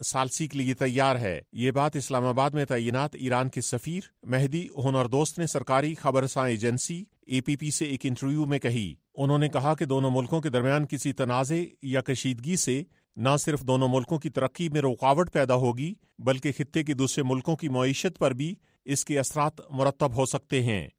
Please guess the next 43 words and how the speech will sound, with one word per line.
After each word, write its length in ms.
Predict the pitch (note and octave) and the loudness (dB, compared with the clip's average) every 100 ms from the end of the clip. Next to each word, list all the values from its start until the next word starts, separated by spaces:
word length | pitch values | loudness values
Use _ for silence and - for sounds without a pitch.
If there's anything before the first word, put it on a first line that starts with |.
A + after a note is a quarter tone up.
| _ - | _ -4
ان 140 | C3 | -2
کے 120 | D3 | 2
بقول 340 | C3 D#3 E3 D3+ | 2 4 4 4
باہمی 360 | C#3 C#3+ D#3+ | 2 2 0
تنازعات 640 | D#3 C#3+ C3+ C3 C#3+ D#3+ | 0 2 2 2 2 2
اور 140 | E3 B2+ | 0 -4
کشیدگی 540 | C#3+ - C#3+ C3+ F#3 | -4 -4 -2 -2 -2
کے 100 | F3 | 0
مضمرات 480 | C3+ B2 A#2+ C3+ F3 - _ - | 0 0 0 2 0 -4 _ -2
نہ 120 | C3 D#3 | 2 2
صرف 220 | - D3+ | 0 -2
دونوں 240 | A#2 C3 C3 | 0 2 2
ملکوں 340 | C3 C3 F#3 | 0 0 0
کے 100 | F#3+ | 0
لیے 140 | E3 | 2
ہوں 220 | C#3 C3 C3 | 4 4 2
گے 140 | D3+ - _ - | 0 -4 _ 0
بلکہ 260 | B2+ C3 C#3 | 0 2 0
خطے 260 | D3+ - C#3+ | 0 2 2
کے 120 | C3+ | 4
دیگر 300 | B2+ B2+ C#3 - | 4 4 4 2
ممالک 480 | C#3 B2 B2+ C#3+ D3+ | 0 4 4 4 2
بھی 80 | C#3 | 0
اس 80 | - | 2
سے 140 | D3+ | 2
متاثر 420 | C3 D3 D3 D3+ | 4 4 4 4
ہوں 220 | B2 A2+ | 4 4
گے۔ 200 | G2+ E2 - _ _ _ | 2 -2 -4 _ _ _
کشمیر 380 | - B2 B2+ D3+ | -6 -4 -2 -2
شروع 300 | D3 C3+ C#3+ | -2 -2 0
ہی 100 | F3+ | 0
سے 140 | E3 C#3 | 0 0
دونوں 260 | C3 C3+ | 2 4
ہمسایہ 440 | C3+ B2+ C3+ C3+ B2+ | 2 0 2 2 2
جوہری 320 | B2 C#3 D#3 | 2 2 2
ملکوں 340 | B2+ B2 F3+ | 0 0 0
کے 80 | F3 | 0
درمیان 440 | B2 A#2+ B2+ E3 G3 _ | 2 4 4 2 -2 _
متنازع 540 | A#2+ B2+ C#3 C#3+ C#3 | -2 0 2 2 2
چلا 260 | D3 C#3+ B2 | 0 2 4
آ 120 | A2+ | 4
رہا 260 | A2+ A#2 A2+ | 4 2 2
ہے، 200 | F#2+ | 0